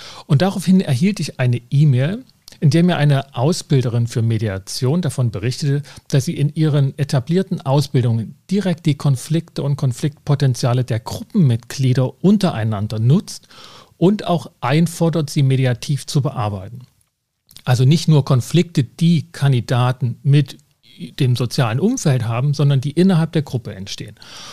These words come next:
Und das hat mich natürlich sofort interessiert. Und zu meinem Glück war in dieser E-Mail auch noch ein Fachaufsatz der Konfliktdynamik dabei. Und daraufhin habe ich die Autorin kontaktiert und sie gefragt, ob sie nicht Lust hätte,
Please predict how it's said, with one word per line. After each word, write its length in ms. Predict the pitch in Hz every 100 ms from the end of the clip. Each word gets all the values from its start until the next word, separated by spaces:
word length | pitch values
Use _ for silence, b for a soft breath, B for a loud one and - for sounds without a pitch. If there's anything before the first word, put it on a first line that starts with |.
| B -
Und 240 | 135 120
das 160 | 180 180
hat 160 | 170
mich 160 | 165 143
natürlich 520 | 143 - 139 123 117
sofort 440 | - 147 - 131 -
interessiert. 760 | 123 - 113 - 135 202 240 B B B B -
Und 160 | 185 175
zu 80 | 147
meinem 340 | 127 117 117
Glück 320 | - 208 165
war 120 | 151 135
in 60 |
dieser 240 | 131 120 104 _
E-Mail 280 | - 165 165
auch 200 | - 120
noch 160 | 147 120
ein 160 | 123
Fachaufsatz 560 | - 127 143 120 127 -
der 140 | 151
Konfliktdynamik 800 | 147 156 - 123 - 110 95 95 -
dabei. 380 | - 95 - - _ _ _ _ _ _ B B B -
Und 180 | 123
daraufhin 400 | 143 160 160 165
habe 140 | 147 147
ich 100 | -
die 120 | 147
Autorin 680 | 113 - 151 151 156 151 160
kontaktiert 720 | - 120 113 98 - 175 180
und 100 | 143
sie 140 | 117
gefragt, 440 | 110 - 131 143 143
ob 140 | 131
sie 80 | 127
nicht 220 | 107 -
Lust 260 | 135 143 -
hätte, 260 | 131 135